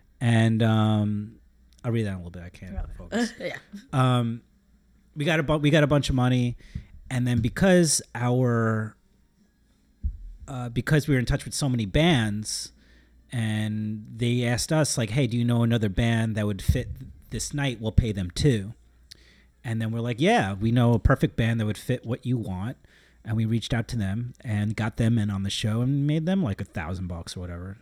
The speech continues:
Speaker 1: two thousand dollars. And, uh,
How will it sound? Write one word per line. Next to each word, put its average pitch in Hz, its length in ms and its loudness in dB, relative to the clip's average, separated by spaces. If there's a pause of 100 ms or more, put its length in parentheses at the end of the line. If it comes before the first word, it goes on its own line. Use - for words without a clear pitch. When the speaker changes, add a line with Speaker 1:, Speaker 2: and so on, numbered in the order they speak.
(120)
Speaker 1:
two 107 120 -10
thousand 82 280 -12
dollars. 87 380 -16 (1400)
And, 117 260 4
uh, 107 340 2